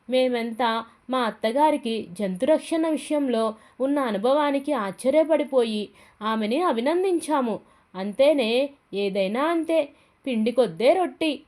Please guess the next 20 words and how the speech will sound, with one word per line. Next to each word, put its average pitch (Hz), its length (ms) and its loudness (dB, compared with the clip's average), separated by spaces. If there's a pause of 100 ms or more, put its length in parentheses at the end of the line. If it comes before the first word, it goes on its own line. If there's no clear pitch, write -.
(120)
అన్నారు 233 400 -2
మా 381 140 -2
అత్తగారు 285 640 0 (320)
ఆలస్యంగా 220 640 -2
చప్పరిస్తూ. 330 760 -2 (380)
మర్నాడు 240 680 0 (320)
గేదె 208 240 0
టక్కున 277 440 -4
సగం 320 300 0
పాలు 247 280 -4
తగ్గించేసింది. 294 1040 -2 (380)
కారణం 208 440 -2
తెలియక 277 640 -4 (200)
కంగారు 220 400 0
పడ్డాం. 233 420 0 (340)
మా 262 80 2
అత్తగారు 254 760 2 (260)
ఆ 247 160 0
రోజంతా 233 560 0
ఆలోచించి 269 840 0